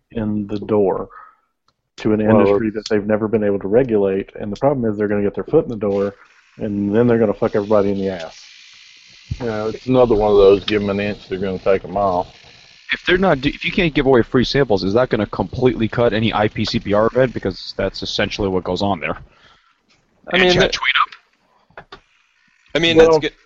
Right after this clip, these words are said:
Speaker 4: it's gonna have to severely modify those events. Maybe instead of giving away free cigars, they give away cigars for fifty cents. You know, no one says you have to sell 'em at, at retail.
Speaker 3: That's true.
Speaker 1: If, if they
Speaker 2: Well
Speaker 1: mess with our Tweet Up, we riot.
Speaker 2: <laughs> But,
Speaker 3: <laughs> Yeah, that's
Speaker 2: but one
Speaker 3: true.
Speaker 2: thing,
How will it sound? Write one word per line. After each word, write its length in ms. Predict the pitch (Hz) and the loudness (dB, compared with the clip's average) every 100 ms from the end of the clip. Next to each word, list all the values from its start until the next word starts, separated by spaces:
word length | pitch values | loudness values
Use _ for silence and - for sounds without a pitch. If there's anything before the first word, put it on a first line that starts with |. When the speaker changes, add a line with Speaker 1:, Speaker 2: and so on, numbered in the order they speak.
| - | -8
Speaker 4:
it's 120 | 151 | -6
gonna 200 | 165 165 | -4 0
have 180 | 156 147 | 0 -2
to 100 | 127 | -8
severely 500 | - 131 139 143 131 | -12 -10 -8 -8 -8
modify 480 | 113 110 156 120 110 | -10 -12 -10 -12 -12
those 200 | 113 110 | -14 -16
events. 340 | 110 110 - | -16 -16 -10
Maybe 260 | 127 135 135 | -8 -4 -6
instead 260 | 127 135 | -6 -8
of 120 | 123 120 | -8 -8
giving 220 | 123 123 | -8 -8
away 160 | 120 | -10
free 240 | 117 - 127 | -12 -12 -12
cigars, 480 | 143 139 147 151 139 | -10 -6 -4 -6 -8
they 380 | 120 117 117 | -10 -8 -8
give 220 | 113 127 120 | -10 -12 -8
away 180 | 120 | -8
cigars 500 | 117 120 117 113 113 | -8 -12 -10 -8 -8
for 100 | - 113 | -14 _
fifty 300 | 123 - 113 | -18 -16 -16
cents. 440 | 113 104 - - _ _ _ _ | -14 -16 -18 -20 _ _ _ _
You 100 | 120 | -6
know, 120 | 123 | -6
no 140 | 123 | -4
one 160 | 131 131 | -4 -4
says 200 | - 131 | -8 -10
you 120 | 123 | -4
have 160 | 123 - | -4 -6
to 80 | 117 | -12
sell 240 | - 117 | -10 -8
'em 100 | 117 | -8
at, 140 | 110 - _ | -12 -18 _
at 140 | 113 110 | -16 -14
retail. 480 | 120 117 107 107 110 _ - - - | -14 -14 -14 -14 -16 _ -20 -20 -8
Speaker 3:
That's 120 | 110 | -6
true. 320 | - - 107 113 | -6 -4 -2 -2
Speaker 1:
If, 360 | - - 123 | -4 -16 -6
if 180 | 127 - | -6 0
they 120 | 123 | 4
Speaker 2:
Well 240 | 131 143 139 | 6 6 4
Speaker 1:
mess 100 | 135 | 4
with 120 | 113 | 2
our 120 | 110 | 0
Tweet 320 | - 117 113 | 0 0 2
Up, 200 | 107 104 | 2 0
we 120 | 107 | -2
riot. 580 | 98 101 101 98 107 - - _ - - - _ _ - | -2 2 2 0 -6 -10 -20 _ -20 -20 -20 _ _ -12
Speaker 2:
<laughs> 560 | - - - - - 170 | -8 -8 -6 -8 -4 4
But, 320 | 127 110 - | 6 6 4
Speaker 3:
<laughs> 0 | |
Yeah, 80 | 147 | 0
that's 200 | 139 139 | 4 2
Speaker 2:
but 100 | 139 | 4
one 80 | 170 | 4
Speaker 3:
true. 80 | 165 - | 4 0
Speaker 2:
thing, 260 | 170 160 | -2 -2